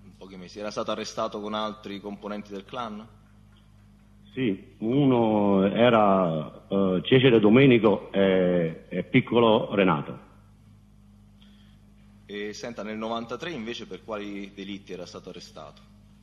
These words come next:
Speaker 2: Sì, siamo stati arrestati, ehm, sei persone di noi, eh, lì hanno trovato delle armi, eh, e anche lì ci hanno imputato di quattrocentosedici bis,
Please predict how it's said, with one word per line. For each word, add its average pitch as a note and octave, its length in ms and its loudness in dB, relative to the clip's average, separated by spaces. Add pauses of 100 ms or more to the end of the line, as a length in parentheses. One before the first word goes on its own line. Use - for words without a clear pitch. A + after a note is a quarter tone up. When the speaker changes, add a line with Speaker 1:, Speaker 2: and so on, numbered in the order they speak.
(1000)
Speaker 2:
Sì, G#2 180 -8
siamo A2+ 200 -6
stati A#2+ 200 -4
arrestati, A#2 500 0
ehm, G2+ 1000 4 (540)
sei C3+ 140 4
persone A2 500 4
di F#2+ 100 4
noi, G#2 360 6 (960)
eh, F#2+ 920 0 (320)
lì A#2 220 8
hanno G#2+ 180 6
trovato G#2 260 4
delle G#2+ 300 4
armi, F#2+ 520 4 (640)
eh, F#2 480 0 (140)
e G2+ 40 -2
anche A#2 240 6
lì A2 220 4
ci A2 100 0
hanno G2+ 300 4
imputato G2+ 500 4
di F2+ 360 2
quattrocentosedici G2+ 800 4
bis, A#2 280 4